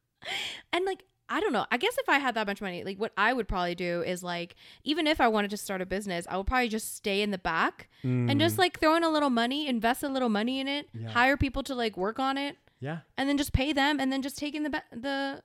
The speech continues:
Speaker 1: the money.
Speaker 2: Yeah. The thing is, like, that much wealth, I mean, they could do a lot of different things where they wouldn't have to work.
Speaker 1: Yeah,
Speaker 2: Like,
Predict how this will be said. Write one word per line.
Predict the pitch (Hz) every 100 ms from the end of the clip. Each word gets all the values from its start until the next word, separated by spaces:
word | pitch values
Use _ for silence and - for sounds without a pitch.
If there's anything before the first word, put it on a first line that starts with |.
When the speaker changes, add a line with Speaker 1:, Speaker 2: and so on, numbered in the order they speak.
| -
Speaker 1:
the | 262
money. | 302 403 - -
Speaker 2:
Yeah. | 110 107 101 98
The | -
thing | 127 185
is, | 151
like, | 139 117 113
that | 123 151
much | 165 127
wealth, | 113 107 123
I | 120
mean, | 120
they | 117
could | 113 131
do | 113 113
a | 107
lot | 101 98
of | 107
different | 113 123
things | 117 123 113
where | 110 104 98 - _ _
they | 110 117 113 104 _ -
wouldn't | 110 104 -
have | 101 98
to | 90
work. | - - _ -
Speaker 1:
Yeah, |
Speaker 2:
Like, | 320